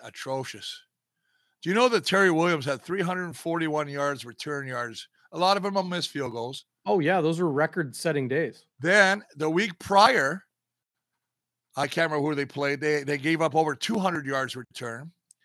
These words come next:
Speaker 1: So over five hundred yards returning in special teams. That is the one eyesore that I see right now.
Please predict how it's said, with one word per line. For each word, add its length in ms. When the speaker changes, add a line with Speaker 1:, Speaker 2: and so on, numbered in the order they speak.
Speaker 1:
So 220
over 280
five 340
hundred 300
yards 320
returning 520
in 100
special 380
teams. 300
That 360
is 240
the 100
one 460
eyesore 680
that 80
I 180
see 240
right 240
now. 300